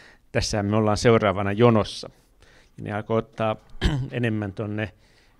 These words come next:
ö, yh-, yhteyttä länteen, yritti lämmitellä länsisuhteitaan, niin se myös edellytti sitä, että ei voi tulla kauheasti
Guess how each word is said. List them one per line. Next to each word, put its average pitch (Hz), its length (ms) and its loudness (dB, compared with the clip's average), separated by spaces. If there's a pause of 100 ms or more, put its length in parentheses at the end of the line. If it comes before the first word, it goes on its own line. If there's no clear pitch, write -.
(160)
ö, 117 200 -8
yh-, 131 180 -4 (840)
yhteyttä 127 500 2
länteen, 135 520 4
yritti 113 440 -6 (960)
lämmitellä 123 640 4
länsisuhteitaan, 104 960 -2
niin 104 80 -6
se - 120 -6
myös 120 240 -2
edellytti 131 580 2
sitä, 98 420 -2
että 92 300 -6 (380)
ei 113 120 4
voi 113 120 10
tulla 113 220 4
kauheasti 113 680 4